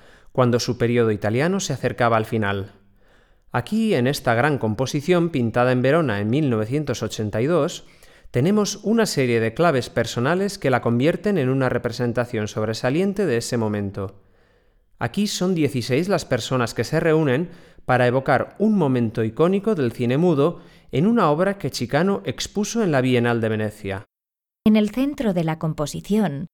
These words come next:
Speaker 2: Elena Domínguez y Rodolfo Valentino bailan un tango en la película Los cuatro jinetes del apocalipsis, dirigida en mil novecientos veinte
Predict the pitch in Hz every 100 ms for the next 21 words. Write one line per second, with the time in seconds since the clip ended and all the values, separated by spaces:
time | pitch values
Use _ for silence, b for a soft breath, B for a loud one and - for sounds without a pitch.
0 | _ 190 202 220 202 190 170 208 202 190
1 | 208 202 196 233 247 220 180 156 156 156
2 | 233 262 262 - - 202 247 247 226 196
3 | 190 233 262 240 208 185 165 165 175 226
4 | 254 233 226 - 208 185 - 208 220 226
5 | 196 170 170 233 226 202 202 180 165 160
6 | 143 135 135 - 151 - - _ 170 151
7 | - 208 175 147 147 180 185 156 135 -
8 | 180 180 208 214 196 160 160 156